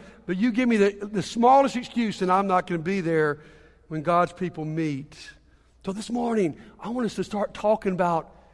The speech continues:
that spiritual warfare that's behind all of this. I wanna make three simple points this morning. First of all,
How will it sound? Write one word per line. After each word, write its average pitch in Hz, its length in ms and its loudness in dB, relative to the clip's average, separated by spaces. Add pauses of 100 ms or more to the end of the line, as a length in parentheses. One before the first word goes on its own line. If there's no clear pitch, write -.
(280)
that 190 180 -4
spiritual 240 600 -2
warfare 190 840 0 (440)
that's 233 160 4
behind 226 400 2
all 254 340 8
of 208 80 4
this. 170 160 0
I 233 60 0
wanna 262 140 2
make 226 180 4
three 262 220 -2
simple 247 320 -2
points 220 340 2
this 196 180 -6
morning. 165 380 0 (600)
First 285 280 6
of 220 100 2
all, 185 300 2